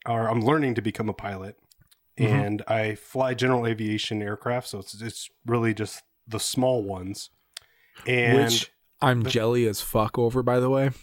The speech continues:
Speaker 1: <laughs>
Speaker 2: Just let you
Speaker 1: It's,
Speaker 2: know.
Speaker 1: it's fun, but the problem is I'm terrified of heights. Like, I've always,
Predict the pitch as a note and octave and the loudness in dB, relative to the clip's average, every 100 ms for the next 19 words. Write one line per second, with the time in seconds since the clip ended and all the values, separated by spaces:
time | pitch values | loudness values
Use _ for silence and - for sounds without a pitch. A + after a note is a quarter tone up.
0 | _ _ - - - - E3+ - B2 A2 | _ _ -2 0 -2 0 0 0 0 2
1 | A2+ G#2+ A2+ G#2 A2 - _ - _ F#3 | 0 0 0 -2 -6 -12 _ -20 _ -2
2 | F#3+ - A#3+ A3+ F#3+ D3 - E3 F3 F#3+ | 0 2 2 2 0 -2 2 2 4 4
3 | E3 E3 F3+ - C3+ C#3 B2+ B2 - _ | 4 2 0 -2 0 2 2 -2 -8 _
4 | _ _ - - D#3+ F#3 F3+ C3+ A2+ - | _ _ -12 -2 0 0 0 0 0 -2
5 | A#2+ G#2+ - - - - A#2 B2 A2+ A2 | -4 -4 -8 -8 -6 -4 -2 0 -2 -2
6 | - C3+ C3+ C3 B2+ | 0 2 2 0 -4